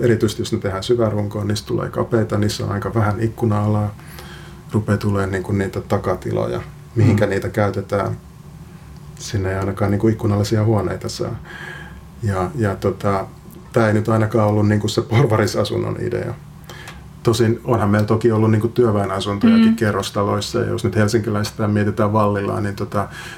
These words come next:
Speaker 1: siellä on aika paljon, mut ne ei olekaan niin syvärunkoisia.
Speaker 2: Mm, ne on,
Speaker 3: Mm.
Speaker 2: ne on
Speaker 1: Nää niinku
Speaker 2: kapeampia.
Speaker 1: Kone ja Silta ja
Speaker 2: Joo, kyllä.
Speaker 3: Jep.
Speaker 1: tällaiset, niin nehän on
Speaker 2: Ne on lähestyy jo sitä tavallaan sitä semmoista ehkä
Speaker 1: Niin, sellaista niinku
Speaker 2: viisikymmentä-kuusikymmentäluvulla.
Speaker 1: funkistalon
Speaker 2: Niin,
Speaker 1: syvyyttä.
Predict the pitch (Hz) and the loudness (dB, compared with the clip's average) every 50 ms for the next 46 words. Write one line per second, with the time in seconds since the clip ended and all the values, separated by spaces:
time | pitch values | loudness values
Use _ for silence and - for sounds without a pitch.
0 | - - - 120 107 101 101 104 104 104 - 92 - 107 104 101 101 107 107 120 | -12 -4 0 2 2 4 4 4 2 2 2 0 0 2 2 4 4 4 4 4
1 | 135 143 143 156 160 147 - - 104 101 104 101 95 - 107 98 - - 107 107 | 4 4 6 4 4 2 0 0 0 2 2 0 0 0 -2 -2 0 -2 -2 -2
2 | 110 - 175 170 147 120 110 107 131 131 135 147 214 214 - - - - 143 139 | -2 0 2 4 4 4 2 2 2 4 6 6 6 4 2 0 -2 -2 -2 0
3 | 135 123 113 113 117 113 113 117 - 135 123 123 113 110 107 107 123 117 110 107 | 2 2 4 4 4 4 4 2 4 4 4 4 4 4 4 4 2 2 4 2
4 | 101 98 101 98 98 98 95 95 151 135 117 107 101 101 - - 117 107 104 202 | 2 2 0 0 2 0 0 0 2 2 2 2 0 -2 -2 0 2 2 2 2
5 | 110 - - - 113 104 101 101 101 101 - 101 92 - 110 104 101 107 107 101 | 0 -2 -2 0 2 2 4 2 2 2 0 -2 0 2 2 2 4 4 4 4
6 | 107 101 104 110 107 104 104 101 - - - - - - - - - - - - | 4 4 4 4 2 2 2 0 -2 -6 -8 -12 -12 -12 -10 -12 -12 -12 -12 -12
7 | - - - - - 160 165 165 185 175 175 175 180 160 139 131 - - 127 117 | -12 -12 -10 -4 0 2 4 4 4 2 2 2 2 2 0 -4 -2 0 2 2
8 | 113 110 107 - - 110 - 110 107 104 104 107 110 - 107 107 - 113 - - | 2 2 0 -2 -4 -2 0 0 0 2 2 2 0 0 -2 -4 -6 -8 -8 -6
9 | - - 123 120 - - - 156 151 151 147 139 117 104 - 151 156 170 165 - | -6 -4 -6 -6 -8 -8 -8 -6 -4 0 0 0 2 2 2 4 2 2 2 0
10 | 202 - - - 214 175 131 - - 113 113 - 127 120 120 113 156 147 131 123 | 0 0 2 2 2 2 2 2 0 0 2 2 2 2 4 4 4 2 2 2
11 | 123 120 - | 2 0 2